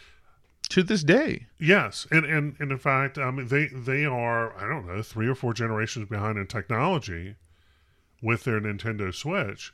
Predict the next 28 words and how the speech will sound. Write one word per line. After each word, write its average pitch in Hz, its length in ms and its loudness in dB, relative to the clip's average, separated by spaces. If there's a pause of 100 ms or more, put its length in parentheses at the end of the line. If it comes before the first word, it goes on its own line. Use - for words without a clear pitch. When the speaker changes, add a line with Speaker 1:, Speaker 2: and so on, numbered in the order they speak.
Speaker 1:
Mm-hmm. 135 260 -2
Speaker 2:
but 240 140 -8
they 113 100 2
have 120 120 0
a 117 40 -2
huge 170 360 -10
following. 104 680 -12
Speaker 1:
I 110 120 -6
agree. 139 420 0 (240)
Because 143 640 4
of 170 100 0
the 185 80 4
characters 139 640 4
and 135 80 -2
the 135 60 0
storytelling. 87 800 2 (340)
The, 131 300 8
the 131 460 2 (240)
icon 170 680 6 (100)
of 135 360 10 (220)
Mario 120 920 10 (180)
versus 123 340 4
the 127 180 2
icon 139 680 6
of 131 380 8
Sonic 127 380 6
the - 80 2
Hedgehog, 113 600 6